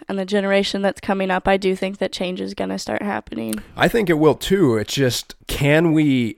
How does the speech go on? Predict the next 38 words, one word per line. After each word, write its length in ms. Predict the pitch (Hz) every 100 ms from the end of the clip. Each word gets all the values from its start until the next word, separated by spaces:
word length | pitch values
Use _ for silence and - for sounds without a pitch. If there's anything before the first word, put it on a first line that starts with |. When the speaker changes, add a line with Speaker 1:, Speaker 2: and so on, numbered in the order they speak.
| -
Speaker 2:
escape 880 | 127 - - - - 131 139 131 117
what 340 | 117 120 113
is 200 | 117 104
happening 680 | - - 123 117 - 113 98 -
currently? 540 | - 113 110 101 101
Speaker 1:
Once 200 | 220 208
Speaker 2:
Like, 60 | 214
Speaker 1:
all 220 | 208 208
of 100 | 214
them 180 | 202 202
die. 440 | 98 196 107 110 -
Speaker 2:
that, 260 | 143 160 160
that's 220 | 170 -
the 120 | 123
thing. 360 | - 180 147 113
Is, 140 | 104
is 360 | 113 - 139 143
it 60 |
gonna 180 | 131 139
be 260 | 123 120 113
salvageable 840 | - 113 131 127 117 107 107 101
once 300 | 104 117 -
they 160 | 113 98
die? 300 | 101 92 92
And 100 | 101
I 40 |
don't 160 | 120 120
mean 120 | 127
to 60 | 107
generation 640 | 98 113 110 104 123 113
shame, 560 | 95 - 101 98 104 104 127
but 360 | 127 107 101
legitimately, 640 | 127 120 131 165 143 110
these 160 | 113 120
old 320 | 120 131 107
white 280 | 101 127 131
guys 280 | 113 101 101
are 120 | 98